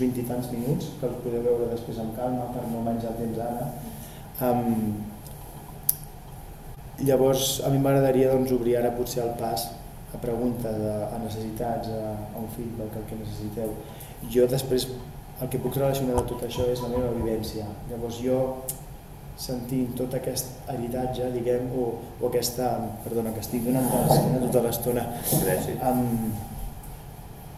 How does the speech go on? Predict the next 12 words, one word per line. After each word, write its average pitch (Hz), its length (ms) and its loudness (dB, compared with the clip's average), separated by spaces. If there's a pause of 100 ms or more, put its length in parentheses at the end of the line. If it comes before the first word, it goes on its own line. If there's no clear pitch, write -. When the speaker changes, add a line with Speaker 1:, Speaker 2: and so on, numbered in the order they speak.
(360)
Speaker 1:
d'alguna 135 340 6
manera 135 300 6
el 139 40 2
que 139 140 2
puc 135 160 0
dir 135 140 2
és 139 100 -2
que 123 80 2
aquesta 131 380 0
teoria 127 400 2 (520)
és 123 200 0 (340)
real, 120 380 2